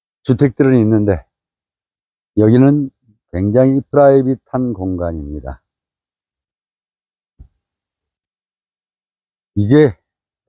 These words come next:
고사리인가요? 뭔가요? 뭐, 뭐라고 하더만 정말 고랭지 고지에서만 살던 그런 시-, 식물이죠.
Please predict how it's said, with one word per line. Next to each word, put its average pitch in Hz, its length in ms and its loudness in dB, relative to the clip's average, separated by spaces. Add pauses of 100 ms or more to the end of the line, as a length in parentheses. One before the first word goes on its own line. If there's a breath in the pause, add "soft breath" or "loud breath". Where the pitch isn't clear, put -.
(240)
고사리인가요? 104 760 0
뭔가요? 143 560 -2
뭐, 104 240 0
뭐라고 120 460 0
하더만 127 340 -6 (760)
정말 131 200 -2
고랭지 156 540 2
고지에서만 131 720 0
살던 110 480 -4 (100)
그런 120 300 -4
시-, 98 160 -14 (480)
식물이죠. 120 480 -2